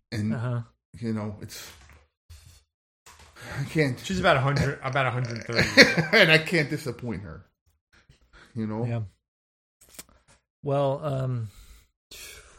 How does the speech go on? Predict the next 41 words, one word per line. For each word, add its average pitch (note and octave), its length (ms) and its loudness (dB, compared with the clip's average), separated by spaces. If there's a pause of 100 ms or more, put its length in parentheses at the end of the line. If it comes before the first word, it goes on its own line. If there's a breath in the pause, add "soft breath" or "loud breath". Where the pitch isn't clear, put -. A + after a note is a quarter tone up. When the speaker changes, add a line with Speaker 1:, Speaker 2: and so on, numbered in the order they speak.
(2000 loud breath)
Speaker 2:
yeah, D#3+ 160 -4
so - 180 -8
what A#2 100 -4
do B2 40 0
you A#2+ 80 0
wanna A#2 160 -2
do? B2 160 -4
You G#2+ 120 -2
wanna G#2+ 140 -2
shoot A#2 240 -10
these G#2+ 220 -8
mummers B2 360 -6
with A#2+ 120 -14
a A2+ 60 -12
rocket? A#2+ 460 -12 (960)
Speaker 1:
Well, C3+ 460 2 (320 loud breath)
no, B2 220 0
you A2+ 260 0
don't D3+ 160 0
wanna C#3+ 160 -2
shoot C3 280 -4
'em A2+ 160 -2
with A2+ 180 -2
the A2+ 100 -4
rocket. A2+ 440 -6 (320 loud breath)
You A#2+ 100 -2
wanna B2+ 120 0
wait B2+ 180 -2
till B2 140 2
they A2+ 100 4
get A2 280 0
near A2+ 180 2
the G#2+ 80 -4
car A#2 400 -4
and G2 120 -10
shoot A2+ 220 -8
the - 60 -10
car A#2+ 380 0
with G#2+ 100 -8
the A2+ 80 -8
rocket. G2 500 -12